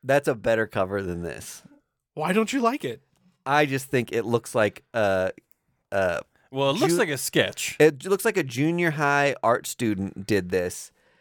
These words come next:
Speaker 1: and I hate the, like, weird layered on, like, clip art looking gamma thing in his eye. The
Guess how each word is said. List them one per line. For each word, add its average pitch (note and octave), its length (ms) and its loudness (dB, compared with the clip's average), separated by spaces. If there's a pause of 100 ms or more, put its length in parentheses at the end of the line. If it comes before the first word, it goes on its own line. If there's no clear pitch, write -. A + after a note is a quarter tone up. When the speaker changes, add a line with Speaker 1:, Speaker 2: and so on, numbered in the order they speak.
(420)
Speaker 1:
and A2+ 460 0
I G#2+ 160 2
hate C#3 400 0
the, C#3+ 100 0
like, A#2+ 460 -2 (1300)
weird A#2+ 680 0
layered G#2+ 560 -2
on, A2 260 0
like, F2+ 220 -2
clip - 360 -4
art G2+ 260 2
looking G2+ 420 -6
gamma G2 360 0
thing G#2 360 -2
in G2+ 80 -2
his G#2 160 -2
eye. G2+ 520 -2 (1300)
The F#2 180 -16